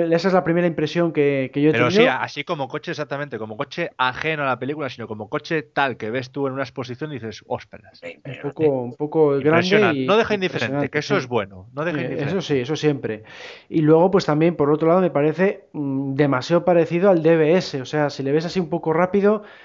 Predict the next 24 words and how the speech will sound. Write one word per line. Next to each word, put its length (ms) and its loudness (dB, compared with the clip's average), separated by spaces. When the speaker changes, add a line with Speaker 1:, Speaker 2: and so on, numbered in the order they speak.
Speaker 1:
no 200 0
le 100 4
ves 220 0
demasiadas 480 0
diferencias 880 0
respecto 720 -4
a, 400 -2
al 580 -8
coche 240 0
anterior. 380 4
Yo 100 4
hubiera 160 4
puesto 240 0
algo, 280 2
pues, 180 -6
más 140 0
impactante, 640 -2
eh, 340 -2
pero 220 4
en 40 0
el 100 -2
sentido 280 0
de 80 4
elegancia 600 2